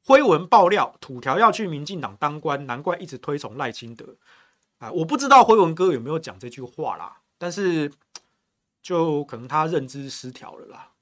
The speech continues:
啊，就已经不知道自己在说什么了，已经神志不清了，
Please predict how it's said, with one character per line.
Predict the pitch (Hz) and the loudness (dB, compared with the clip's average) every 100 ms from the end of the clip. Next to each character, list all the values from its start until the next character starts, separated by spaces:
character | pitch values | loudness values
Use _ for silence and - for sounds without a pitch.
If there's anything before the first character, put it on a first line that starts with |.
| _ | _
啊， | - - | -20 -20
就 | 156 135 113 113 | -18 -14 -14 -16
已 | 110 | -18
经 | 123 147 147 151 156 _ - - _ _ | -16 -14 -12 -14 -16 _ -20 -20 _ _
不 | 175 | -10
知 | 175 | -2
道 | 165 | -2
自 | 151 131 | -2 -10
己 | 107 | -16
在 | 127 | -16
说 | 127 117 117 | -14 -12 -14
什 | - | -14
么 | 110 | -20
了， | - | -20
已 | 123 | -16
经 | 139 | -14
神 | - 120 | -12 -12
志 | 123 | -12
不 | 127 123 | -14 -12
清 | - 117 | -12 -12
了， | 107 | -16